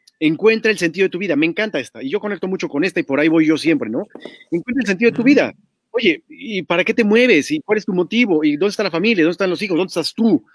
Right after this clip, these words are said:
Speaker 1: ¿Dónde está tu desarrollo? ¿Dónde está lo que realmente quieres ser? ¿Cuántas veces nos deja la pareja,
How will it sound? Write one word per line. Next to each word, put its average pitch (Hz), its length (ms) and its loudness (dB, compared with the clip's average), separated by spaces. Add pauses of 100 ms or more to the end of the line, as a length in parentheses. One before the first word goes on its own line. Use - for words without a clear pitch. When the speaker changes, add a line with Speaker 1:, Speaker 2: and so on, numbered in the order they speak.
(160)
Speaker 1:
¿Dónde 190 120 -2
está 202 120 0
tu 190 120 0
desarrollo? 156 560 0
¿Dónde 196 100 -2
está 226 140 -6
lo 208 80 -6
que 170 100 -2
realmente 170 520 0
quieres 147 340 0
ser? 135 220 -4 (420)
¿Cuántas 202 300 -2
veces 170 380 2 (520)
nos 156 260 2
deja 185 220 0
la 156 80 -2
pareja, 175 580 -2